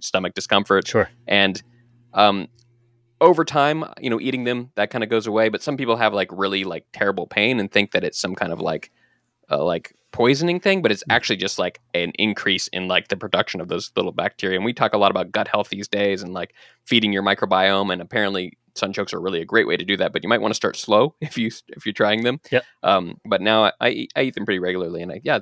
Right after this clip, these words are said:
Speaker 1: it's, they're good.
Speaker 2: Huh. That
Speaker 1: Um, yeah.
Speaker 2: Well, I was gonna say it's interesting with the fructose because, you know, tying it back to the honey too, you know, honey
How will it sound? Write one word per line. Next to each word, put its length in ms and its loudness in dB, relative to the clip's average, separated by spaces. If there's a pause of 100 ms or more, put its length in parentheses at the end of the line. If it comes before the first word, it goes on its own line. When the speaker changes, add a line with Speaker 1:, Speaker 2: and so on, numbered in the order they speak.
Speaker 1:
it's, 200 -6 (120)
they're 100 0
good. 240 2 (120)
Speaker 2:
Huh. 260 6 (420)
That 100 8
Speaker 1:
Um, 140 4 (960)
yeah. 200 4 (500)
Speaker 2:
Well, 180 6
I 40 8
was 100 2
gonna 120 -4
say 160 2
it's 120 -2
interesting 560 0
with 140 -4
the 60 0
fructose 640 -2
because, 380 -4
you 80 -4
know, 140 -4 (220)
tying 280 2
it 60 -6
back 220 4
to 100 -4
the 100 -2
honey 300 0
too, 280 0
you 80 -4
know, 160 -2 (380)
honey 640 4